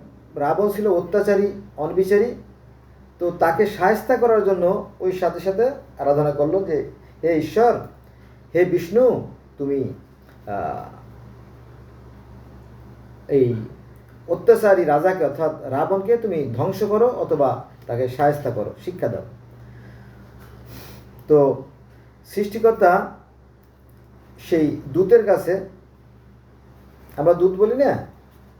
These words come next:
জিব্রাইল বলি, আমরা মুসলমানরা বলি জিব্রাইল। তো জিব্রাইলের কাছে বলো যে, "ঠিক আছে, আমি রামের রূপ ধরে পৃথিবীতে আসবো",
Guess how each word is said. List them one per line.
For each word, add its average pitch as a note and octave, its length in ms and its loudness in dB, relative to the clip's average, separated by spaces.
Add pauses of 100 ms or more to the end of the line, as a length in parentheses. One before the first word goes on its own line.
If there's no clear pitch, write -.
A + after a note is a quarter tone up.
(120)
জিব্রাইল F3 340 4
বলি, B2 200 -4
আমরা A#2+ 200 -6
মুসলমানরা C#3 440 -8
বলি F#3 120 -8
জিব্রাইল। G2+ 400 -8 (460)
তো D#3 100 -2
জিব্রাইলের G3 340 4
কাছে G#3+ 140 2
বলো G#3+ 240 2
যে, G#3 120 -6
"ঠিক F3+ 160 -2
আছে, G#3+ 360 2 (720)
আমি F#3+ 500 0 (3000)
রামের G3+ 560 4 (1600)
রূপ G3 320 4
ধরে A3+ 180 6
পৃথিবীতে G#3 400 -2
আসবো", A2+ 360 -4